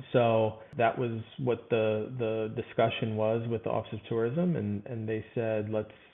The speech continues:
let's go for it." It was certainly a big learning curve because we hadn't applied and executed, you know, an activation of this scale before.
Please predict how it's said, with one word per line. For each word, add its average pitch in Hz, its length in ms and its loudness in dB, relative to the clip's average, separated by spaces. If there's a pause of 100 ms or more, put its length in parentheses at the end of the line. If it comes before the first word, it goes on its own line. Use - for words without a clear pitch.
let's 104 240 -4
go 135 240 4
for 110 240 4
it." 107 160 0 (120)
It - 60 -2
was 104 160 -2
certainly 127 400 4
a 120 40 4
big 123 220 2
learning 131 520 2
curve 120 420 2
because 110 280 -2
we 110 120 -2
hadn't 107 600 -4
applied 110 960 -2
and 107 220 -6
executed, 110 1040 -4
you 135 100 -2
know, 104 200 -4
an 104 100 -4
activation 107 720 -2
of 107 140 -6
this 113 120 0 (200)
scale - 480 0 (120)
before. 110 680 0